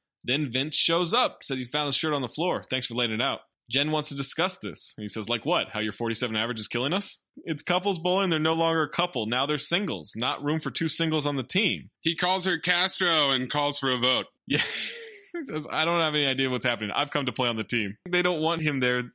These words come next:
Speaker 1: They're her friends. He's like, "You're not a strong bowler." That's his <laughs> response.
Speaker 2: Yeah, he's only focused on the, <laughs> the team bowling.
Speaker 1: So they take a vote. Everybody puts their hands up. The guys, too, when they're prompted by their wives and girlfriends. Gary leans over to Andrew and says,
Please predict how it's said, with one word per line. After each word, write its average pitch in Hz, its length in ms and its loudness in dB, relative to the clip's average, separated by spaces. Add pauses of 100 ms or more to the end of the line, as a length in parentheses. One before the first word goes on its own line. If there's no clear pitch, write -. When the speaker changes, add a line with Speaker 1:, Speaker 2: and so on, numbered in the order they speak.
(100)
Speaker 1:
They're 135 160 0
her 131 140 -2
friends. 147 340 0
He's 135 140 0
like, 107 240 -2
"You're 113 100 -8
not 131 140 -4
a - 20 0
strong 120 240 -2
bowler." - 340 -6 (1000)
That's 151 180 2
his 165 140 0
<laughs> 151 80 4
response. - 720 -2 (180)
Speaker 2:
Yeah, 196 160 2
he's 247 180 4
only 294 220 10
focused 170 460 4
on 156 140 6
the, 135 280 4 (300)
<laughs> - 260 -4
the 196 80 4
team 190 300 4
bowling. 156 460 2
Speaker 1:
So 151 300 2
they 151 140 2
take 190 220 4
a 180 40 2
vote. 170 320 2
Everybody 175 380 2
puts 170 220 -2
their 139 100 2
hands 151 260 0
up. 165 140 2
The 135 80 -4
guys, 143 340 0
too, 151 240 2
when 139 120 2
they're 120 80 0
prompted 127 360 -2
by 123 120 0
their 117 80 0
wives 120 320 0
and 120 100 -6
girlfriends. 190 680 0 (400)
Gary 147 280 2
leans 139 320 2
over 147 320 2
to 127 340 2
Andrew 156 560 0
and 147 100 0
says, 110 220 0